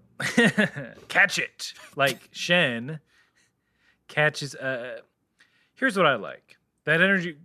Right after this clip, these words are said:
Pic-, Piccolo, he don't care about no bystanders.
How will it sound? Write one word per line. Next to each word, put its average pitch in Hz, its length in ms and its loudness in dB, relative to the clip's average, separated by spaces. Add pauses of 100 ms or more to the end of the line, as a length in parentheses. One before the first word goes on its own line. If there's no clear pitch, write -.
(120)
Pic-, - 360 -6 (120)
Piccolo, 254 380 -10
he 320 160 -10
don't 113 200 -10
care 87 300 -12
about 87 280 -14
no 90 160 -16
bystanders. 95 1200 -14